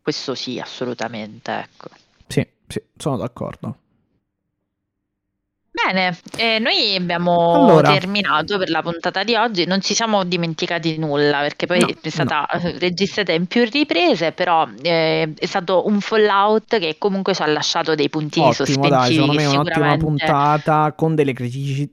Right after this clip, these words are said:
Speaker 2: criticità, eh, però insomma non si può essere sempre perfetti alla fin fine, e, e insomma aspettiamo con a-, con ansia e con, eh, entusiasmo sicuramente St. Patrick's Slam, perché credo che sarà comunque una...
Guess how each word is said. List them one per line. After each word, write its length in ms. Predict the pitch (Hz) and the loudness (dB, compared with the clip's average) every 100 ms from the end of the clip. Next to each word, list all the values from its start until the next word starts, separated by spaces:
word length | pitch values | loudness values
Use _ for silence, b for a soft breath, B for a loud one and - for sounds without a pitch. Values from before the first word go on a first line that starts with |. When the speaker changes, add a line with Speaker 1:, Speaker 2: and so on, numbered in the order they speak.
| - | -8
Speaker 2:
criticità, 840 | - 135 147 - 160 143 123 131 B B B B B B B B B B _ _ | -4 -2 -2 -4 0 2 2 0 B B B B B B B B B B _ _
eh, 460 | 123 117 113 110 113 | 2 4 4 2 0
però 180 | 170 113 | 0 0
insomma 280 | 113 127 | -2 -2
non 120 | 110 120 | 0 -2
si 120 | 135 | -2
può 100 | 123 | -2
essere 340 | 117 - 120 | -2 -2 -4
sempre 460 | 120 123 135 123 117 | -2 -2 0 0 0
perfetti 640 | 120 - - 107 - - | -2 -4 -4 -6 -6 -4
alla 140 | 113 113 | -2 -2
fin 180 | 117 120 | -2 -4
fine, 480 | - 107 110 117 - _ _ | -6 -6 -4 -4 -8 _ _
e, 520 | 123 120 110 110 110 117 _ _ _ - - | -8 -6 -6 -8 -10 -14 _ _ _ -14 -4
e 60 | |
insomma 460 | 190 127 120 113 120 | -2 -2 -2 -2 -2
aspettiamo 960 | - 160 - 147 - 160 151 151 147 147 | -4 -4 -2 -4 0 0 2 2 2 2
con 160 | 185 | 0
a-, 240 | 180 151 143 | 2 0 0
con 180 | 175 175 | 0 0
ansia 840 | 151 127 127 - - 139 139 143 | 0 0 -2 -6 -4 -2 -2 -2
e 120 | 123 | -4
con, 460 | 123 - 135 123 123 | -4 -2 -2 0 -2
eh, 760 | 127 123 120 120 120 113 113 113 | -2 0 0 0 -2 -2 -2 -4
entusiasmo 640 | 127 143 135 127 120 131 | -4 -4 0 0 0 -2
sicuramente 460 | 120 123 131 127 120 | -2 0 -2 -4 -4
St. 220 | 127 120 | -4 -2
Patrick's 460 | 120 113 - 117 - | -4 -4 -6 -10 -8
Slam, 520 | 123 107 107 113 117 | -6 -4 -2 -2 -2
perché 240 | 113 117 123 | -4 -10 -8
credo 220 | 120 113 | -6 -4
che 80 | 110 | -6
sarà 260 | - 117 | -6 -6
comunque 340 | 113 113 120 123 | -4 -4 -4 -6
una... 200 | 117 | -4